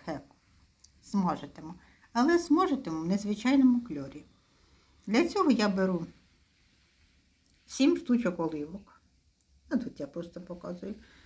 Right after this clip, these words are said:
що це оливки. І натираю на звичайнісіньку терку. Сюди ж дода-, додам я і отакі невеличкі цибулинки, або одну середню цибулину.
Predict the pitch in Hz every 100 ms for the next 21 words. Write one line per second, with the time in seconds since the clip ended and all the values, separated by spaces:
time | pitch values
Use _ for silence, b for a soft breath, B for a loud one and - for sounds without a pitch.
0 | b b b b b - 170 160 156 147
1 | 147 160 175 240 262 262 - _ _ _
2 | _ _ _ _ - - 302 196 175 185
3 | 220 262 208 180 160 156 151 165 180 180
4 | 180 185 147 - _ 180 _ _ _ _
5 | _ _ b b b b b b b b
6 | - 277 269 453 220 190 185 180 - 196
7 | 190 220 277 285 302 330 - _ _ _
8 | - 320 - - - 185 185 190 185 185
9 | 220 349 - - 262 - _ _ - 247
10 | 208 147 139 - 185 - - 349 226 165
11 | 165 214 247 - - 160 165 180 180 180
12 | 175 - 170